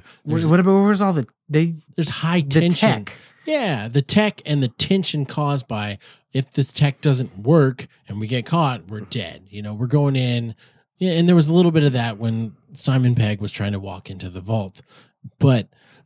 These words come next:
Speaker 2: you know, being in costume and trying to per-, impersonate someone else, I think is much more tense, and I, it, it keeps you on the edge of the seat more than just,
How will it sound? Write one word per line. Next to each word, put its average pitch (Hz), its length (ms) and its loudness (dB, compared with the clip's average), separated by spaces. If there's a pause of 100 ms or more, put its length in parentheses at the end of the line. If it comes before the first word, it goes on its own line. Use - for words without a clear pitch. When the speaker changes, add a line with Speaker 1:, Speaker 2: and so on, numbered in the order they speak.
Speaker 2:
you 147 160 6
know, 120 140 2 (380)
being 151 440 6 (120)
in 123 220 2
costume 101 800 2
and 95 460 -8
trying 117 240 4
to - 100 -2
per-, - 240 -4 (260)
impersonate 110 600 2
someone 113 360 0
else, 95 380 -6 (340)
I 120 40 -4
think 123 180 4
is 110 160 0
much 113 400 2
more 110 200 -4
tense, - 640 0 (340)
and 92 640 -4 (280)
I, 92 140 -8
it, 101 240 -14 (360)
it 120 180 -4
keeps 143 240 2
you 139 80 4
on 127 120 2
the 113 100 -4
edge 110 180 -4
of 104 80 -6
the 101 60 -8
seat - 380 0
more 104 480 2
than 98 400 -2
just, - 500 -4